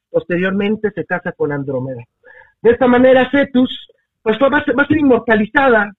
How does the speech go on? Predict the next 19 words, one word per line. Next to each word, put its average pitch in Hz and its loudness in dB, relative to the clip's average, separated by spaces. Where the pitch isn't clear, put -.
por 180 -6
Poseidón, 214 0
la 208 2
va 220 -2
a, 202 0
la 190 0
van 226 0
a 233 -2
colocar 220 -2
como 202 0
constelación 190 -6
en 175 -2
el 156 -2
cielo, 196 -4
justamente 208 -4
entre 208 -4
Piscis 226 -4
y 214 2
Aries. 208 4